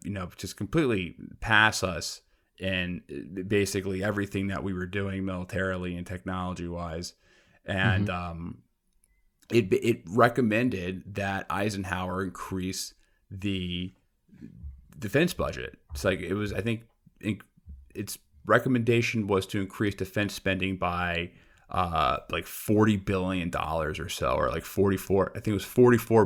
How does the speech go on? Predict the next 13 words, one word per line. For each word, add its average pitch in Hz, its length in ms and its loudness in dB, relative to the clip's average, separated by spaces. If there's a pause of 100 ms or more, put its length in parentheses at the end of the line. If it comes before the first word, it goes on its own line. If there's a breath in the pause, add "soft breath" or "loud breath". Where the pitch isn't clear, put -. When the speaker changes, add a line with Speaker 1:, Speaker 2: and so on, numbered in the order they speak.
Speaker 1:
billion 98 380 2
dollars 87 580 -4
over 95 220 0
the 92 60 2
next 87 240 -4
five 87 380 -4
years. 64 460 -4 (640 soft breath)
And 87 480 2 (320 soft breath)
it 104 120 6
basically 101 840 4 (200 soft breath)
repudiated 101 1000 6 (260 soft breath)
Eisenhower's 95 720 4
current 95 500 2